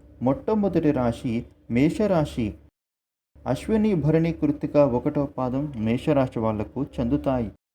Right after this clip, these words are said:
ఈ రాశి వ్యక్తులకు ఈ సమయంలో కుటుంబ పరంగా చూస్తే, వీళ్ళు ఇప్పటి వరకు ఎదుర్కొన్న కష్టాలు, నష్టాలు, బాధలు, సమస్యలు అన్నీ కూడా తొలగిపోబోతూ ఉన్నాయి.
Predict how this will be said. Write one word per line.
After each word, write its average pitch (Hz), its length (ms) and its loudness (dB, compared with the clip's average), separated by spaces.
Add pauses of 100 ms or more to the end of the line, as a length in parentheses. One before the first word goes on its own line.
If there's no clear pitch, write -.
(640)
ఈ 247 140 8
రాశి 220 360 4
వ్యక్తులకు 165 800 2
ఈ 151 280 0 (120)
సమయంలో 117 720 0 (280)
కుటుంబ 233 400 6
పరంగా 170 540 4 (120)
చూస్తే, 143 540 0 (380)
వీళ్ళు 220 300 2
ఇప్పటి 233 440 2
వరకు 190 500 0
ఎదుర్కొన్న 147 720 2 (120)
కష్టాలు, 139 560 0
నష్టాలు, 127 640 -2
బాధలు, 120 560 -2 (100)
సమస్యలు 127 640 -4 (380)
అన్నీ 175 320 6
కూడా 185 360 2
తొలగిపోబోతూ 160 960 0
ఉన్నాయి. 151 600 0